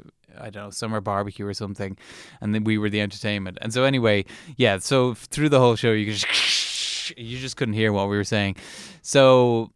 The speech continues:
yeah, it wasn't a great show. And afterwards, I kind of was like, "Ah, well,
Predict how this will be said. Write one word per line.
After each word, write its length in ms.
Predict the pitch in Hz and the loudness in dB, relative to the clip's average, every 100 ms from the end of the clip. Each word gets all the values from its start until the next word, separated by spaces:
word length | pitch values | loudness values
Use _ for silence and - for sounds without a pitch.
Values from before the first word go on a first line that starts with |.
| _ _ - | _ _ -2
yeah, 160 | 139 113 | 2 4
it 60 | |
wasn't 240 | 120 170 156 | 4 2 0
a 40 | |
great 240 | 120 123 117 | 2 2 2
show. 440 | 131 123 110 98 _ _ _ _ - | 2 2 2 0 _ _ _ _ -4
And 400 | 117 117 117 113 120 | -2 0 0 -2 -2
afterwards, 760 | 127 120 120 113 101 - - _ _ _ _ _ _ - | -4 -2 0 -2 -2 -10 -12 _ _ _ _ _ _ 0
I 220 | 175 220 | 2 2
kind 260 | - 165 131 | 0 0 0
of 400 | 104 - - _ | -4 -10 -20 _
was 140 | - 113 | -10 -2
like, 220 | 113 113 | -2 -2
"Ah, 140 | - 147 | -2 -2
well, 280 | 101 101 | -2 -10